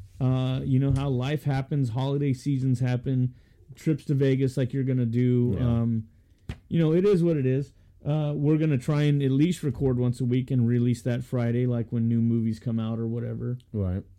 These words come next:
Speaker 1: Um, we're doing the best that we can. Uh, we do like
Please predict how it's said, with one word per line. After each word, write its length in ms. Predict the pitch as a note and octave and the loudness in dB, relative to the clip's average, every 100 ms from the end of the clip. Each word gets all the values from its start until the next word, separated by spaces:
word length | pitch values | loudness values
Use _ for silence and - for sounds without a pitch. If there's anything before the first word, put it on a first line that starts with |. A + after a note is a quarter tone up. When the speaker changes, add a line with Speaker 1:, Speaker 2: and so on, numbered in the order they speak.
| _ - B2+ | _ -8 0
Speaker 1:
Um, 420 | A#2+ A#2 A2+ A#2+ | 2 4 4 2
we're 100 | A#2 | 2
doing 200 | A#2+ B2 | 4 4
the 80 | A#2+ | 2
best 220 | B2 B2 | 0 0
that 80 | C#3 | -2
we 100 | B2 | 0
can. 480 | B2 A2+ A2+ C3 - _ _ - - - - - | 0 2 2 0 -4 _ _ -20 -20 -20 -12 0
Uh, 420 | B2 A#2 A#2 A#2+ | 2 4 4 2
we 240 | C3+ B2+ A#2+ | 4 4 6
do 240 | C3 C#3+ | 6 6
like 420 | C3 C#3 C#3+ - | 4 2 -2 -6